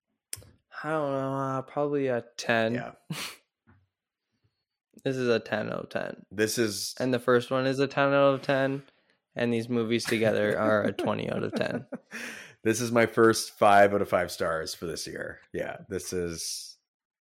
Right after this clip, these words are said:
Speaker 1: Yeah,
Speaker 2: hundred percent.
Speaker 1: same.
Speaker 2: I, I couldn't find. I just can't wait to watch it again.
Speaker 1: I don't know.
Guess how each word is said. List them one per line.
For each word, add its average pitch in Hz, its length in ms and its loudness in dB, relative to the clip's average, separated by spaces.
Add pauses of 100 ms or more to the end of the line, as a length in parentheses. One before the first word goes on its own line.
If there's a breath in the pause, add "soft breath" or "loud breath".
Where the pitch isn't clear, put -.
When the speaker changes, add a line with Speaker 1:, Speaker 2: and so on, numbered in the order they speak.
(120)
Speaker 1:
Yeah, 123 180 0
Speaker 2:
hundred 104 120 0
percent. 90 380 -2
Speaker 1:
same. - 100 -8
Speaker 2:
I, 110 460 6
I 120 60 8
couldn't 104 340 0
find. 90 580 -2 (1080)
I 104 120 4
just 110 200 2
can't 101 120 6
wait 92 120 2
to 92 80 0
watch 87 260 0
it 107 60 -2
again. 110 240 2
Speaker 1:
I 123 120 -4
don't 160 120 4
know. 175 360 4